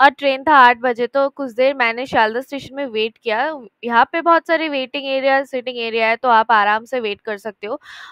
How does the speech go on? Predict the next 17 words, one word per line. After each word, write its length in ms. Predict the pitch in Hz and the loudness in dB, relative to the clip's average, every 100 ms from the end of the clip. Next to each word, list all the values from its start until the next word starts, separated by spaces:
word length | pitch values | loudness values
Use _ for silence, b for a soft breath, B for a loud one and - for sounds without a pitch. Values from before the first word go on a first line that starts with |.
| 277 | -2
और 80 | |
एकदम 220 | 302 302 392 | -2 -2 -4
साढ़े 460 | - 262 240 294 | 4 6 6 4
सात 380 | 311 277 247 254 269 | 2 6 6 6 0
बजे 280 | 269 285 | -4 -2
इन्होंने 300 | 277 247 254 | -4 -4 -6
पूरी 340 | 262 247 233 254 | -8 -10 -12 -10
दुरंतो 460 | 226 220 220 214 | -6 -4 -4 -4
एक्सप्रेस 420 | 247 226 - 226 - | -4 -4 -8 -8 -2
को, 200 | 247 247 | -2 -2
अ, 800 | - - - _ 190 208 208 202 _ - | -4 -20 -20 _ -6 -2 -2 -4 _ 2
प्लेटफॉर्म 440 | 269 240 - 320 | 2 2 0 -2
नंबर 400 | 311 302 294 302 | -2 -2 0 0
नाइन 440 | 277 220 214 285 | 0 0 0 -4
में 200 | 294 254 | -8 -8
दिया 220 | 226 196 190 | -6 -6 -4
था। 240 | 233 294 | -2 -2